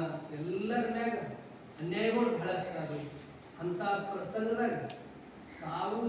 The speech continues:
ಜೀವ ಮಧ್ಯದಾಗ ಇಷ್ಟು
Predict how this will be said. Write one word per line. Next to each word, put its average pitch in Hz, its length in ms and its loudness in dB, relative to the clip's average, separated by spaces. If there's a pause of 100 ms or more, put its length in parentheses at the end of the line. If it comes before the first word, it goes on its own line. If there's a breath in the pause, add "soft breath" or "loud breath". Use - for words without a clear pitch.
ಜೀವ 214 180 2 (200)
ಮಧ್ಯದಾಗ 208 580 2 (1400)
ಇಷ್ಟು 202 380 -6